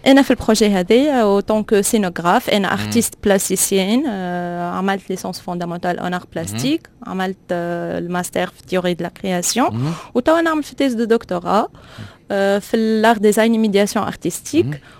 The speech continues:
Speaker 1: التوجه متاعي كان في السينوغرافي
Speaker 2: مهم.
Speaker 1: أكثر، خاطر كانت لي تجربة، عندي برشا تجارب في ال-، في الدومين هذايا،
Speaker 2: مهم.
Speaker 1: أما في المسرح لا، الحقيقة.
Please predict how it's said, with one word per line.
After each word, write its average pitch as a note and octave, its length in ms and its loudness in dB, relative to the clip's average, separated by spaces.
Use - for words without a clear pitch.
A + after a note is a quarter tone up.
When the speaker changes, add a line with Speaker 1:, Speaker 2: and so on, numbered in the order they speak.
Speaker 1:
التوجه D4+ 480 4
متاعي A#3+ 600 4
كان C4 260 2
في B3+ 100 -4
السينوغرافي A3+ 880 0
Speaker 2:
مهم. - 140 -2
Speaker 1:
أكثر، F3 340 2
خاطر F#3 540 -2
كانت A#3 360 2
لي G#3+ 100 2
تجربة، A3+ 520 4
عندي A3+ 260 8
برشا A3 360 2
تجارب A#3 420 6
في - 180 -12
ال-، G3+ 200 2
في - 100 -8
الدومين G3+ 340 0
هذايا، B3+ 440 4
Speaker 2:
مهم. A#2 200 -2
Speaker 1:
أما E4 320 6
في - 180 -6
المسرح C4+ 720 2
لا، - 180 -6
الحقيقة. - 520 -10